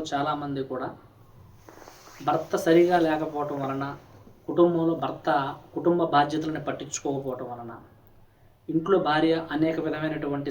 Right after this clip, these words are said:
సమస్యల వలన వేదన పడటము, లేదంటే భర్త యొక్క నడవడిక, ఆయనకున్నటువంటి అలవాట్ల వలన,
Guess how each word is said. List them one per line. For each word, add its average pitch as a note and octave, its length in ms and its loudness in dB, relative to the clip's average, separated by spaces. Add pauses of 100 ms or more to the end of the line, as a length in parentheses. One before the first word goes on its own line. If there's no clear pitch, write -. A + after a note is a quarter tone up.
(120)
సమస్యల C#3 400 -4
వలన C#3 200 -4 (100)
వేదన C3 300 -2
పడటము, A#2+ 380 -8 (1120)
లేదంటే F3 400 4 (460)
భర్త F3+ 260 2 (120)
యొక్క F#3 180 0 (100)
నడవడిక, D#3+ 440 6 (960)
ఆయనకున్నటువంటి D#3+ 840 0
అలవాట్ల D3 480 2
వలన, C3 200 -4